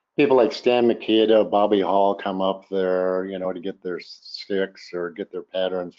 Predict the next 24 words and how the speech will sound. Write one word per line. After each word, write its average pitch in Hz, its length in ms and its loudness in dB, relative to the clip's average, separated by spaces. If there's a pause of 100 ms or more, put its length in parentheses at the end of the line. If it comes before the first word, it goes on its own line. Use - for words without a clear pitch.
fixed. 95 480 -4
And 80 260 -12 (720)
so - 180 -2
you 135 140 6
were 160 60 8
able 127 320 6
to 107 120 2
see 156 300 2
all 101 220 4
of 90 80 -4
these 90 200 -6
people. 95 680 0
And, 87 180 -8 (720)
and 101 300 0
like 107 240 -2
I 107 40 0
said, 117 280 0
it 98 120 -2
really 120 280 4
gives 101 280 0
you 101 120 -2
an 92 100 -6
incentive 92 800 -8
to, 90 340 -8